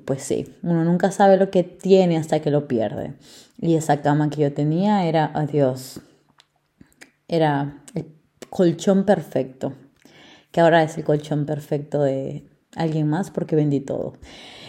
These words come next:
Y bueno, también fue renunciar a una relación amorosa, que ya habrán leído un poquito en mi blog. Y si aún no lo han leído, por favor, pueden ir a mi Instagram, Sanando en Ruta, arroba Sanando en Ruta, y ahí está en la descripción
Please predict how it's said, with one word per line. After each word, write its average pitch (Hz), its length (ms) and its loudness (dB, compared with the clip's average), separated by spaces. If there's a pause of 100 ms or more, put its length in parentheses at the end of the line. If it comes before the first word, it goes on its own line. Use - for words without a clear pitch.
(100)
Y 247 120 8
bueno, 254 500 10 (220)
también 185 640 6
fue 170 640 4
renunciar 170 680 4
a 165 80 4
una 160 720 2 (200)
relación 165 580 4
amorosa, 233 680 6 (140)
que 160 200 2
ya 160 140 0
habrán 170 260 0
leído 160 240 0
un 160 80 -2
poquito 165 360 -8
en 214 60 6
mi 262 120 8
blog. 247 300 6 (480)
Y 185 100 -8
si - 180 2
aún 180 280 4
no 220 120 4
lo 208 140 4
han 190 180 2
leído, 156 640 -2
por 165 120 -6
favor, 139 680 -2 (440)
pueden 170 560 -2
ir 160 240 -2
a 160 60 -2
mi 143 200 0
Instagram, 175 520 -4
Sanando 143 480 -4
en 196 120 -6
Ruta, 165 400 -8
arroba 190 400 -2
Sanando 160 420 -4
en 202 120 -4
Ruta, 160 420 -4
y 170 100 -4
ahí 156 260 -2
está 165 500 -8
en 190 120 -6
la 175 80 -4
descripción 175 760 -4